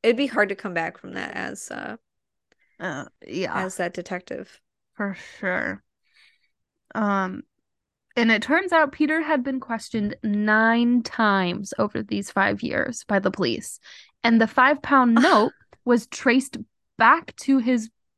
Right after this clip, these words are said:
Speaker 2: place of work, like, back to where he worked. And still not found. Like, not,
Speaker 1: So
Speaker 2: nobody realized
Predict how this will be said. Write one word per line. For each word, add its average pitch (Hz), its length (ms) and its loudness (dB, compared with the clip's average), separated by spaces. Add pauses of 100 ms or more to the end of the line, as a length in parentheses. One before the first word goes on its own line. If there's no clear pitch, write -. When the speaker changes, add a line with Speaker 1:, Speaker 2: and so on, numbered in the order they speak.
(520)
Speaker 2:
place 254 260 2
of 202 180 -4
work, - 460 0 (460)
like, 196 160 0 (480)
back 269 260 4
to 269 100 -4
where 214 160 0
he 214 120 -2
worked. - 420 -6 (1000)
And 202 500 2 (920)
still - 640 0 (460)
not 180 380 0 (1500)
found. 202 380 0 (220)
Like, 190 180 -2
not, 190 380 -2
Speaker 1:
So 202 220 -4 (220)
Speaker 2:
nobody 240 380 6
realized 202 540 2